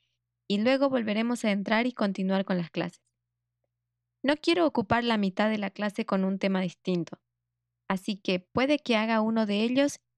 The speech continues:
y vea cuánto dura. Quería recordar a la gente un caso judicial.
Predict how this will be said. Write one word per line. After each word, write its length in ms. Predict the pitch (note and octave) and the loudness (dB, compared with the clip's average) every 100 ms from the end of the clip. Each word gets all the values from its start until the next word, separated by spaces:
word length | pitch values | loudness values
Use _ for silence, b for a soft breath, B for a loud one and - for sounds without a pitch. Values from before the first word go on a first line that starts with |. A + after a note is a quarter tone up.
| _ _ | _ _
y 100 | - | 0
vea 480 | G#3+ A#3 A#3 A#3+ B3 _ | 2 4 4 0 -2 _
cuánto 360 | G#3+ G#3+ G#3 | 0 0 -2
dura. 340 | G3 F3+ E3+ - _ _ _ _ _ _ _ _ _ _ | -2 -2 -4 -10 _ _ _ _ _ _ _ _ _ _
Quería 320 | - A#3 D4 E4 | -2 2 4 4
recordar 420 | D4 A3 G#3 G#3+ | 2 2 2 0
a 80 | A3 | 0
la 140 | G3+ | -2
gente 500 | - A3+ G#3 F3+ A3+ | -2 -2 -2 -4 -6
un 160 | A#3 A3+ | -6 -4
caso 300 | A3+ A3+ A3 | -2 -2 -4
judicial. 560 | G3+ F3+ F3 E3+ E3+ | -2 -2 -2 -4 -4